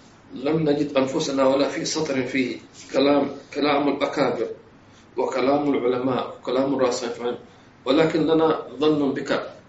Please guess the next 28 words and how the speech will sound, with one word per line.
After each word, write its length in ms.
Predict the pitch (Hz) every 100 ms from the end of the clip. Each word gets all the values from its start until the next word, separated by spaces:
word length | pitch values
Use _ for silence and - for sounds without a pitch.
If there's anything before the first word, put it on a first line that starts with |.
| -
كما 200 | 151 147
وفقتنا 640 | 160 - 185 - 175 147 147
لقراءته، 500 | 147 143 143 143 135
وأنت 300 | 131 147 160
تعلم 440 | 160 165 160 143 - - - - -
أننا 360 | 139 160 160
لسنا 360 | 160 170 - 139
من 120 | 131
أهل 240 | 131 123 127
هذا 280 | 123 117
الكتاب، 320 | 117 - 110 131
وكأن 440 | 139 151 135 170
هذا 300 | 147 151 151
الكتاب 300 | - - 151
كتب 380 | - 170 156 139
لغيرنا، 560 | 143 139 160 131 113 - - - - - - - - - - - - - - -
ولكن 360 | 127 160 156
أنت 260 | 143 190 185
الذي 260 | 156 151 151
وفقتنا 720 | 139 - - 139 127 113 - - - -
وأطلت 400 | - 117 156 143
الأعمار، 580 | 139 127 123 131 147 147
الحمد 280 | - 143 -
لله، 160 | 135 135
لقراءته 840 | 127 139 135 - - 139 131 117
والاستماع 640 | 123 123 - 110 135 143 -
إليه 580 | 131 143 127 135 120 110
ولبثه 880 | 117 123 120 151 - 143 127 127